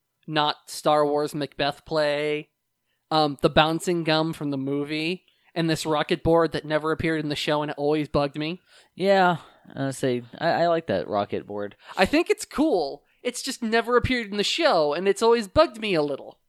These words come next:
Speaker 1: As far as I know, it was never in the show, and I remember watching the sh-, Jimmy Neutron a fair amount.
Speaker 2: Maybe. Mm.
Speaker 1: Maybe I missed it. Maybe I legit don't remember. So, like,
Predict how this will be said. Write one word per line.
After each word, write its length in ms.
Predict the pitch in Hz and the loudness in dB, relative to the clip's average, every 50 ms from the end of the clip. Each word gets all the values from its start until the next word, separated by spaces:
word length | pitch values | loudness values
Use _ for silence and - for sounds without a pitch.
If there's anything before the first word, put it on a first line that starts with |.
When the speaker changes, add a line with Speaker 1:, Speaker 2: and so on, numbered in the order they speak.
| _ _ _ _ _ _ _ _ - | _ _ _ _ _ _ _ _ -10
Speaker 1:
As 80 | 165 | 0
far 160 | - 220 214 202 | 6 8 8 8
as 80 | 175 | 8
I 80 | 190 180 | 6 4
know, 140 | 185 185 175 | 4 4 4
it 100 | 147 156 | 2 0
was 140 | 156 139 | -6 -6
never 180 | 156 147 139 139 | -6 -8 -6 -6
in 60 | 131 | -8
the 40 | 131 | -8
show, 180 | - - 139 135 | -6 -6 -6 -4
and 80 | 139 143 | -4 -4
I 20 | |
remember 380 | 139 147 156 170 170 156 147 143 | -4 -4 -2 -2 -2 -2 -2 -2
watching 420 | 135 139 139 139 - 147 139 135 | 0 -2 -2 -2 -6 -10 -14 -14
the 80 | 131 123 | -14 -14
sh-, 180 | - - - _ _ _ - | -16 -20 -20 _ _ _ -12
Jimmy 220 | - 143 139 135 | -10 -10 -8 -8
Neutron 320 | 135 139 131 - 135 131 123 | -10 -10 -12 -10 -12 -12 -12
a 60 | 127 | -12
fair 180 | - 135 127 | -14 -12 -12
amount. 300 | 131 131 127 127 147 - _ _ _ _ _ _ _ _ _ _ _ _ _ _ - | -12 -10 -10 -8 -10 -10 _ _ _ _ _ _ _ _ _ _ _ _ _ _ -8
Speaker 2:
Maybe. 360 | - 196 180 131 123 123 _ _ - | -4 -4 -2 -2 -4 -6 _ _ -10
Mm. 160 | 139 170 196 | -8 -8 -4
Speaker 1:
Maybe 260 | 185 196 220 254 262 | 0 0 2 2 2
I 80 | 269 277 | 2 2
missed 260 | 262 262 254 - - | 2 0 -4 -4 -4
it. 80 | 160 - | -6 -6
Maybe 220 | 151 165 170 180 | -4 -4 -2 -2
I 140 | 185 175 - _ - | -2 -4 -6 _ -10
legit 460 | 165 156 156 147 147 156 160 156 _ | -6 -4 -4 -6 -6 -8 -10 -10 _
don't 180 | - 156 151 - | -6 -8 -6 -6
remember. 420 | 156 165 170 165 139 120 107 107 _ _ _ _ _ _ | -6 -6 -6 -6 -6 -8 -12 -14 _ _ _ _ _ _
So, 200 | - - 190 185 | 0 4 4 6
like, 360 | 180 180 170 165 - - - | 6 6 2 2 -2 -6 -20